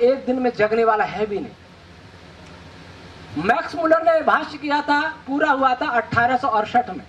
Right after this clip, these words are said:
आज इसको लगभग डेढ़ सौ वर्ष हो गए। और तब मैकाले के प्रशंसकों ने लिखा था कि अब यह भाष्य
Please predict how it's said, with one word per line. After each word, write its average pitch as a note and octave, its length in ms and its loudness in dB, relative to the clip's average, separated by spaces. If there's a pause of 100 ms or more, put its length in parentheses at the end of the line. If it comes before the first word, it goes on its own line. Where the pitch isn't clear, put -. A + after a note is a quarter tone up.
(1700)
आज D#4 380 2
इसको C4 280 2
लगभग C#4+ 520 2
डेढ़ C#4+ 240 2
सौ C#4 140 0
वर्ष A#3 280 2
हो F3+ 100 -4
गए। E3 260 -6 (1900)
और C4 220 2
तब F4+ 140 6
मैकाले D#4+ 520 2
के D#4 100 -2
प्रशंसकों C#4+ 680 -2
ने B3 120 0
लिखा B3+ 300 0
था D4 200 2
कि - 140 -8
अब D#4 400 0 (560)
यह A3+ 120 4
भाष्य C4+ 440 0